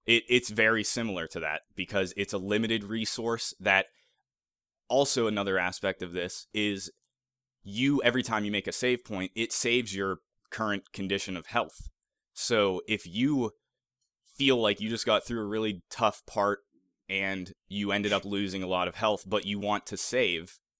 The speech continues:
you could screw yourself and not have a lot of health where you saved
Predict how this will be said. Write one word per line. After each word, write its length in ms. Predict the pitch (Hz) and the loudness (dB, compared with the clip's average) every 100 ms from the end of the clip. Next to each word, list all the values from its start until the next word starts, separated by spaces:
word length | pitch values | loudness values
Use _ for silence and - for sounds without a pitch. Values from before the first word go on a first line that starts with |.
| _ _ _ _ _ _ _ _ | _ _ _ _ _ _ _ _
you 220 | 104 120 147 | -6 -2 0
could 200 | 139 120 | 0 0
screw 280 | - 143 156 | -2 0 0
yourself 680 | 107 - 98 95 - - - | -2 0 0 0 -2 -10 -4
and 160 | 107 104 | -2 2
not 220 | 104 - | 2 2
have 180 | 110 107 | 0 0
a 60 | |
lot 200 | 101 98 | 0 0
of 80 | 110 | -2
health 480 | 127 123 110 - - _ _ _ _ 101 | 0 0 0 -8 -18 _ _ _ _ -4
where 240 | 110 107 | 0 2
you 140 | 95 | 0
saved 580 | 92 147 131 92 110 - | -2 0 2 0 -4 -10